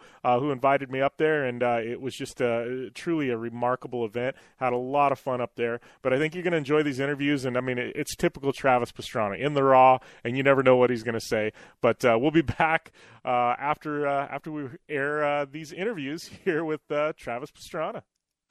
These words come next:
All right, we got Travis Pastrana here, just getting done with a practice round today, uh, first of two practice rounds. I mean, uh, take us through so far. You've had a couple of runs, uh,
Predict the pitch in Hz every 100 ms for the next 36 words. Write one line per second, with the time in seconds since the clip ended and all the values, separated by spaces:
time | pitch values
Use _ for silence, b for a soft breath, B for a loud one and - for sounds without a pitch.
0 | B - 165 175 196 175 170 165 - 160
1 | 165 147 - 139 160 151 147 147 160 143
2 | - 156 170 170 147 - 170 175 - 170
3 | 180 170 180 185 175 170 196 220 156 -
4 | 190 - 156 - 202 - 196 196 196 196
5 | 202 220 185 170 160 160 160 220 285 -
6 | 262 254 - 240 220 220 165 156 190 170
7 | 202 190 160 175 180 165 165 147